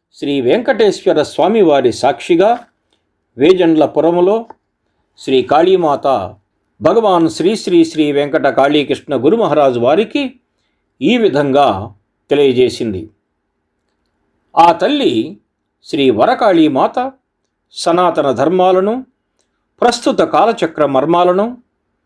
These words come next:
కలియుగ ధర్మాలను, మానవునిగా పుట్టిన తరువాత వివిధ దశలలో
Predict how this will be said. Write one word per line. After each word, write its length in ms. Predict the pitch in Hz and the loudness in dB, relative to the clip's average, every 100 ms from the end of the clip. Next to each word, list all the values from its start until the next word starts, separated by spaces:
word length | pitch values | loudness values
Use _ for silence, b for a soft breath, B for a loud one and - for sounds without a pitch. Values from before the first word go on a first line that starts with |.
| _ _ _ - | _ _ _ 0
కలియుగ 380 | - 220 185 147 | 2 2 2 0
ధర్మాలను, 840 | 135 160 170 156 135 127 104 107 _ _ _ _ _ _ _ - | -2 -2 0 -2 -2 -6 -8 -14 _ _ _ _ _ _ _ -8
మానవునిగా 680 | 127 202 320 311 240 190 170 | -2 0 0 0 0 0 0
పుట్టిన 400 | 165 156 240 208 | -2 -8 -4 -2
తరువాత 720 | 143 147 175 147 - 175 277 _ _ _ _ _ _ _ _ _ - | 0 2 2 0 0 -2 -2 _ _ _ _ _ _ _ _ _ -2
వివిధ 360 | 143 247 247 | 2 2 2
దశలలో 760 | 190 139 135 196 165 156 101 101 | 2 0 0 2 4 2 0 -8